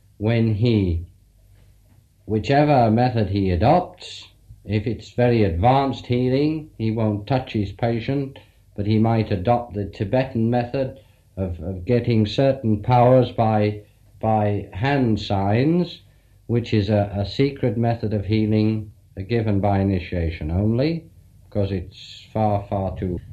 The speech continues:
potent to give out to the ordinary man. Um, either that, or whether it's through prayer or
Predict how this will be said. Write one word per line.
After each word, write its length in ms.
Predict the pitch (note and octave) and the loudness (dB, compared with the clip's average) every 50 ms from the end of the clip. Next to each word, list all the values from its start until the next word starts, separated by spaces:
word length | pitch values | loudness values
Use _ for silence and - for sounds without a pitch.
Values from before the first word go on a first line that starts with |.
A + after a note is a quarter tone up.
| - - - | -12 -8 -6
potent 560 | - A2 G#2+ G#2 - F#2+ F#2+ F#2+ F#2 - - - - - - - - - - - | -4 -2 -2 0 2 2 2 2 2 0 0 -2 -4 -6 -8 -8 -10 -14 -10 -8
to 80 | - F#2+ | -6 -4
give 200 | F#2+ G#2 G#2+ F#2 | -2 -2 -2 0
out 420 | F#2+ G2+ G#2+ G#2 G2+ - - - - - - | 0 0 0 0 -2 -4 -8 -12 -14 -12 -8
to 100 | - G2 | -4 -2
the 160 | F2+ F2+ F2+ | 0 2 4
ordinary 480 | G2 G#2+ G#2 - - F#2+ F2 E2 D#2+ D#2+ | 4 4 4 4 2 0 0 0 0 0
man. 680 | D#2+ E2 E2 F2 F#2 G#2+ B2 D3+ E3+ E3 - - - - - - - - - - - - - - - - - - - - - - - - - - | -2 -2 -2 0 2 2 2 2 0 0 -4 -6 -8 -6 -6 -6 -8 -10 -18 -20 -20 -20 -20 -20 -20 -20 -20 -20 -20 -20 -18 -16 -16 -14 -10 -6
Um, 340 | F#2 F#2+ G2 F#2 F2+ F2 F2 - - - - - - _ _ _ _ _ _ _ - _ _ _ _ _ _ _ _ _ - - - - _ _ - - - - - - - _ - - - | -4 -2 -2 -2 -2 -6 -8 -12 -14 -18 -20 -20 -20 _ _ _ _ _ _ _ -20 _ _ _ _ _ _ _ _ _ -20 -20 -20 -20 _ _ -20 -20 -20 -20 -20 -20 -20 _ -20 -10 -2
either 380 | A2 A#2+ C#3+ D3+ C#3+ B2+ A#2 | 0 4 4 4 4 4 2
that, 500 | G#2+ G2+ G#2+ A2 C3 D#3+ F3 - - - - - - - - - - - _ - - - - _ _ _ _ - | 2 2 2 2 2 2 0 -4 -8 -20 -20 -20 -20 -20 -20 -20 -20 -20 _ -20 -20 -20 -20 _ _ _ _ 0
or 400 | - C#3 C3+ C3 C3 C3+ C3+ C#3 | 4 6 8 8 8 8 6 6
whether 320 | C3+ B2+ A#2+ A#2+ A#2 A2 | 4 4 2 2 2 0
it's 360 | G#2+ G#2+ G#2 G#2 - - - - | 0 0 -2 -4 -10 -16 -6 -2
through 220 | G#2+ A2+ A#2 G#2+ | 0 0 0 0
prayer 640 | - - - A#2+ A#2 B2+ C3 C#3 C#3+ C#3+ C3+ A2 | -4 -2 0 0 2 2 2 2 0 0 0 0
or 440 | F#2 F2+ F2+ E2+ E2+ E2 D#2+ D2+ D2 | 0 0 0 0 -2 -2 -4 -6 -10